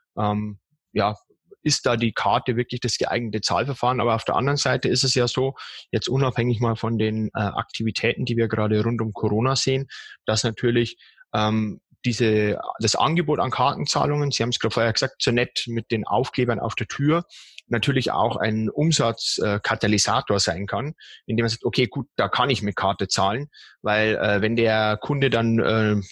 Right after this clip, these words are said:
vielleicht gerade kein Bargeld da hat oder, äh, nicht ausreichend Bargeld da hat, dann würde er den Kauf vielleicht gar nicht tätigen, und, sondern abbrechen und mit der Karte kann er aber dann. Und, ähm, deswegen ist es natürlich einmal so ein, glaub ich, zweiseitiges Thema. Es kostet natürlich, aber es kann auch dazu führen,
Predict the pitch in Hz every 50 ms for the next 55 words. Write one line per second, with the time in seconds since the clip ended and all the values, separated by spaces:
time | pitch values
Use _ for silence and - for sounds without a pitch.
0 | - 110 104 - 104 104 101 - - 113 107 - - 110 98 101 104 123 - 135
1 | 131 - 131 123 120 131 135 135 131 - 85 110 110 110 110 107 107 107 104 -
2 | - - - - - _ - 104 101 107 110 110 - - - - 104 123 139 -
3 | 139 113 117 120 - 135 117 - 117 113 127 - 131 127 - - 123 123 123 131
4 | 135 - - - - - - - - _ - 107 110 117 117 110 117 131 127 123
5 | 104 113 113 107 - 104 104 120 - 120 113 107 - - 101 110 107 - - 113
6 | 113 - 131 117 113 110 101 - - - 110 110 110 101 - 110 - - - 131
7 | 131 120 - 120 113 113 107 - 107 - - 95 101 113 - 123 117 113 110 -
8 | - - - - _ _ - - - 120 131 117 - - 95 90 95 90 92 92
9 | 104 131 151 - _ _ _ _ _ _ _ _ _ 120 110 107 107 107 107 107
10 | 101 - 95 104 107 107 107 107 104 - 110 110 - 123 117 101 98 110 113 104
11 | 110 104 - 117 113 104 95 95 107 107 107 107 - 107 107 101 101 104 104 -
12 | - 107 95 104 92 - - - 98 95 101 - - 113 107 117 101 113 107 -
13 | - 113 113 101 101 - - - 139 147 - - 139 95 - 117 - 139 139 135
14 | 127 120 - - 107 110 104 104 - - - 113 120 113 113 113 107 - - -
15 | - 113 - - 127 120 120 120 117